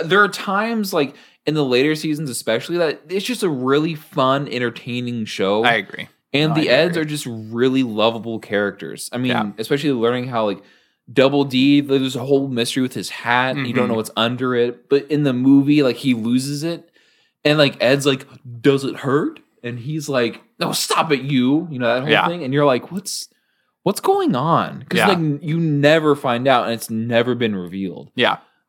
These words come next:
Speaker 1: And, like, there are some, like, episodes where, like,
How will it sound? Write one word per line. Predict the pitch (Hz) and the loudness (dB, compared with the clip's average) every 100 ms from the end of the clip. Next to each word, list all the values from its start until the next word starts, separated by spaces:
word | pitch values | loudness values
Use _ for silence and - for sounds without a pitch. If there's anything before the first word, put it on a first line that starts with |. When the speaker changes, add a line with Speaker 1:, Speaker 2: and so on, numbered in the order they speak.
| _ | _
Speaker 1:
And, | 131 131 127 110 98 _ _ _ _ _ _ _ _ - | 0 0 -2 -6 -10 _ _ _ _ _ _ _ _ -2
like, | 131 | 2
there | 147 151 139 | 4 6 4
are | |
some, | 131 139 131 120 - - - | 2 -2 -2 -4 -12 -20 -4
like, | 120 | -2
episodes | 117 110 123 113 | -2 -2 -2 0
where, | 113 | 0
like, | 98 - | 0 -4